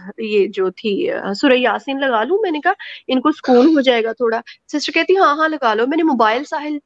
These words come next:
نکالا، میں نے، آ، ہ-، ہلکی سی آواز میں نا سورہ یاسین لگا کے نا ان کے کان کے پاس رکھ دی۔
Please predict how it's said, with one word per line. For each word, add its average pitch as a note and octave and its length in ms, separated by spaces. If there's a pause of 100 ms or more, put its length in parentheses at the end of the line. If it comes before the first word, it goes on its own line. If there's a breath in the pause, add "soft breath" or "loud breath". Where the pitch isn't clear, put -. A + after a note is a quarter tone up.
نکالا، B3 640
میں B3 220
نے، B3 240 (260)
آ، - 80
ہ-، A3+ 340
ہلکی A#3 320
سی E4 100
آواز G#3 380
میں A3+ 140
نا F#4 60 (420 loud breath)
سورہ B3 180
یاسین A#3 480
لگا G#3+ 300
کے A#3+ 140
نا F#4 160
ان A3+ 240
کے A3+ 200
کان G3 300
کے G3+ 100
پاس F#3+ 320
رکھ G#3 180
دی۔ F3+ 140